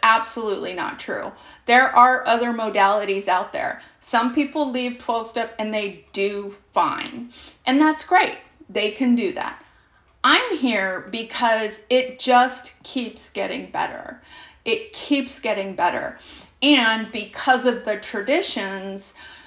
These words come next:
um, ver-, nothing has happened that has made me no longer believe in the twelve-step process of recovery. Because the twelve-step process of recovery is basically,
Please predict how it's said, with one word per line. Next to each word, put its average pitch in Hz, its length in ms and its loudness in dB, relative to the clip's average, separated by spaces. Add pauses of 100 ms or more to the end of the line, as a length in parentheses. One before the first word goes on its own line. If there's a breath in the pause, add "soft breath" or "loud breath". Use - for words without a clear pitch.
(180 loud breath)
um, 208 460 0 (760)
ver-, 254 400 2 (280)
nothing 294 600 4
has 247 260 2
happened 220 720 0 (360 loud breath)
that 233 180 4
has 233 360 2
made 240 640 0
me 214 540 -6 (920 soft breath)
no 262 400 6
longer 254 500 4
believe 208 720 -2
in 220 260 -4
the 196 220 -4
twelve-step 240 720 0
process 202 480 -4
of 185 160 -6
recovery. - 720 -10 (300 loud breath)
Because 262 280 2
the 262 160 0
twelve-step 427 540 0
process 269 440 2
of 233 180 -4
recovery 214 720 -4
is 202 320 -8
basically, 196 1040 -4